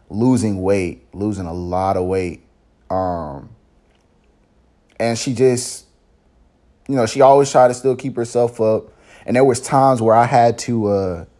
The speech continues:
stop my mom from cleaning. I had to stop my mom from overworking herself, because once she kinda, like, sat out of work for a little while,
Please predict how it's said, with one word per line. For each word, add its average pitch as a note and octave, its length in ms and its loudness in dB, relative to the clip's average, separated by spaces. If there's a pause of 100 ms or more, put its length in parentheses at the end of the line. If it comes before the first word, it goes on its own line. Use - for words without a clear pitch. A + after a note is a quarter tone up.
(140)
stop - 480 2
my A2 160 0
mom G#2 560 0 (720)
from A2 220 -4
cleaning. G#2+ 640 -4
I - 80 -6
had B2 120 0
to G#2+ 80 -2
stop - 380 0
my A2 140 0
mom G#2 440 0
from F#2+ 580 -8
overworking A2 680 0
herself, F2+ 640 -8
because G2+ 600 -4 (920)
once C3+ 420 0
she - 240 -6
kinda, C3 320 2
like, G#2+ 220 4
sat B2 260 2
out A2 160 4
of G2 80 0
work A2 300 0
for G2+ 160 -4
a G2 40 -4
little F#2+ 240 -6
while, F2+ 540 -4